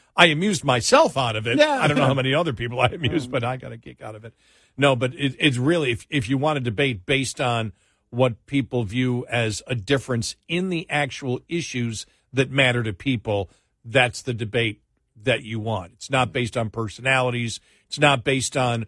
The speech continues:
Speaker 1: whether you won or lost an election. It's where you stand and how you operate as a society, which makes that di-,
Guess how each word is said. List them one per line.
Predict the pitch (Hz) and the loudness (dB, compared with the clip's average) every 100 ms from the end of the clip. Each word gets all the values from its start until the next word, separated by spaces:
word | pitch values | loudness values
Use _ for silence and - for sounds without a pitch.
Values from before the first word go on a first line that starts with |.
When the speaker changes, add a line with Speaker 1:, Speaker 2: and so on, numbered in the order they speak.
| _ _ _ | _ _ _
Speaker 1:
whether | 127 143 135 | 2 2 2
you | 131 123 123 120 | -2 -2 -2 -2
won | 110 107 139 | -2 0 0
or | 127 | 2
lost | 123 123 117 127 | 2 0 -2 -6
an | 117 | -4
election. | 113 131 - 131 127 - | -2 -2 -2 -6 -6 -4
It's | 123 - | -6 -6
where | 107 107 139 147 | -14 -4 0 0
you | 135 135 | -2 -4
stand | 123 - 131 120 | -6 -4 -2 -2
and | 107 | -4
how | 98 123 | -4 -4
you | 117 113 | -2 -2
operate | 113 110 113 110 104 - _ _ - | 0 -2 -2 -6 -6 -12 _ _ -4
as | 113 | -4
a | 107 | -4
society, | - 107 135 120 107 | -6 -2 0 0 -2
which | 107 - | -8 -2
makes | 135 117 | -2 0
that | 131 120 | -2 -2
di-, | - | -4